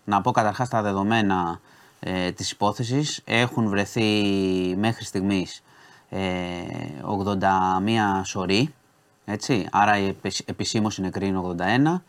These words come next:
και εκατόν τέσσερις διασωθέντες που είχαμε πει. Έχει αρχίσει και επιβεβαιώνεται από πολλές πλευρές, ε, παιδιά, το γεγονός ότι το πλοίο πιθανότατα είχε μέσα,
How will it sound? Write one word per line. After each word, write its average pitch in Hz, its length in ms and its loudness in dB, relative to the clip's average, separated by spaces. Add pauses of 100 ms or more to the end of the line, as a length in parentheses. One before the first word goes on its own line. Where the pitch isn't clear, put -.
(340)
και 127 120 0
εκατόν 117 360 4
τέσσερις 127 320 2
διασωθέντες 107 600 -2
που - 100 -4
είχαμε 98 260 -2
πει. 117 340 0 (580)
Έχει 143 220 4
αρχίσει 147 240 2
και - 80 0
επιβεβαιώνεται 131 540 4
από 117 140 -2
πολλές 120 280 2
πλευρές, 110 640 2
ε, 95 500 -4
παιδιά, 104 320 0
το 107 80 -4
γεγονός 101 480 0
ότι - 180 -10
το 98 120 -4
πλοίο 110 280 0
πιθανότατα 101 540 -4
είχε 98 220 -2
μέσα, 92 280 -4